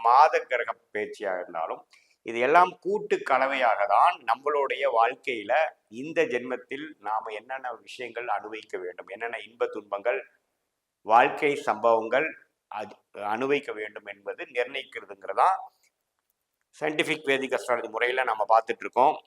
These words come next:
எந்தவித மூட நம்பிக்கைக்குள்ள போகாமல், மிகைப்படுத்தாமல், உள்ளது உள்ளவாறு கர்மா எப்படி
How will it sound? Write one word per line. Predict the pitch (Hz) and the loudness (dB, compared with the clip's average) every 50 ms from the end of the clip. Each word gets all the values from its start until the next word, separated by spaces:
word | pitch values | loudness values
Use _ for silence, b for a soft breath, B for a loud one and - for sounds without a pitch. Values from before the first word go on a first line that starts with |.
| _ _ _ 113 | _ _ _ -6
எந்தவித | 131 131 143 147 143 131 127 127 123 120 | -6 -2 2 2 2 4 4 4 2 2
மூட | 120 123 135 143 143 143 | 0 0 4 4 6 6
நம்பிக்கைக்குள்ள | 139 135 127 123 120 120 - - - 113 117 107 - | 4 2 -2 -6 -6 -8 -8 -8 -6 -4 -2 -2 -2
போகாமல், | - 110 107 104 110 110 107 107 110 113 - - - _ - 117 120 | 0 0 0 2 2 2 2 0 -2 -4 -6 -8 -14 _ -16 -8 -4
மிகைப்படுத்தாமல், | 131 135 127 143 151 165 160 - - - 135 123 120 - - 120 110 101 98 101 110 117 120 123 - _ _ _ _ _ _ _ _ _ _ _ _ _ _ _ _ - | -2 -2 0 2 0 0 0 -2 0 0 2 2 0 0 0 2 2 2 2 0 -2 -4 -4 -6 -12 _ _ _ _ _ _ _ _ _ _ _ _ _ _ _ _ -10
உள்ளது | 117 131 135 139 135 135 | -4 0 0 2 2 2
உள்ளவாறு | 123 117 117 117 117 117 110 107 107 104 113 123 127 - - _ | 0 2 4 4 4 6 6 6 6 4 4 0 -2 -6 -10 _
கர்மா | - - 113 117 127 135 139 139 135 123 | -4 -2 -2 -2 0 4 4 6 6 4
எப்படி | 117 113 - - 131 135 | 2 0 -4 -6 -8 -8